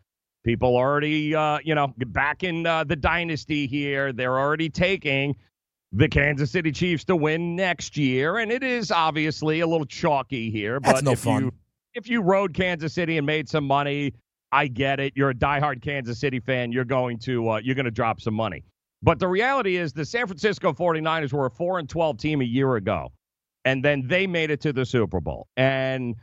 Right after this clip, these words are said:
Speaker 1: there is going to be another one of these teams this year
Speaker 2: Yep.
Speaker 1: that is gonna go from the cellar,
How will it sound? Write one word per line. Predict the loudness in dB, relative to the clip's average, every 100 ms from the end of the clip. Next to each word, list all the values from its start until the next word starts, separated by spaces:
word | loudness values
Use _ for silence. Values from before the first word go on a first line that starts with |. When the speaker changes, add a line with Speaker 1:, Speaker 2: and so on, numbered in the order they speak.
| _
Speaker 1:
there | 0 2 2
is | 0 0
going | 0 0 -2
to |
be | -2 -2 -2 0
another | 0 2 2 0 0 -2
one | -2 -2
of | -4
these | -6 -6 -2
teams | 0 0 -2 -2
this | -4 -4 -4
year | -4 -4 -6 -6
Speaker 2:
Yep. | -4 2
Speaker 1:
that | 2 2
is | 0
gonna | 0 0
go | 2 0 0
from | 0 0 0
the | -2 -2
cellar, | -2 -2 0 2 0 -2